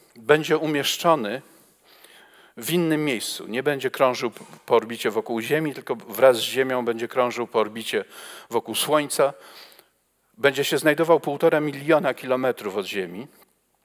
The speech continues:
Tam, y, astronauci nie dolatują. Co więcej, nie ma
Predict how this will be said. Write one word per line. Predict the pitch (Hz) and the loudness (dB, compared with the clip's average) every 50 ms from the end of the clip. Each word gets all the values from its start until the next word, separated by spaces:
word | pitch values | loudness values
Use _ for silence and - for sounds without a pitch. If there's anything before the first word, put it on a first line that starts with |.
| _ _ - - - - | _ _ -20 -20 -4 0
Tam, | 117 110 113 120 120 - - - - _ _ - | 2 2 2 0 -4 -6 -10 -16 -20 _ _ -20
y, | 101 - _ _ _ _ _ - | -20 -20 _ _ _ _ _ -10
astronauci | 117 - - - 127 120 120 117 110 - - 127 | -10 -8 -4 -4 -2 -2 -2 -4 -4 -6 -6 -6
nie | 120 113 | -6 -4
dolatują. | 107 117 107 110 110 - - - 104 95 90 90 110 160 185 - _ - - - - - - - - - | -2 -2 0 0 -2 -4 -6 -8 -10 -8 -8 -8 -8 -10 -12 -16 _ -20 -20 -20 -20 -20 -20 -20 -16 -6
Co | - 147 | -2 -2
więcej, | 127 139 170 180 156 - - 107 98 | 0 2 2 2 2 0 -2 -2 -2
nie | 107 123 165 208 214 | -2 0 0 0 0
ma | 165 110 98 107 110 | 0 0 -2 -4 -4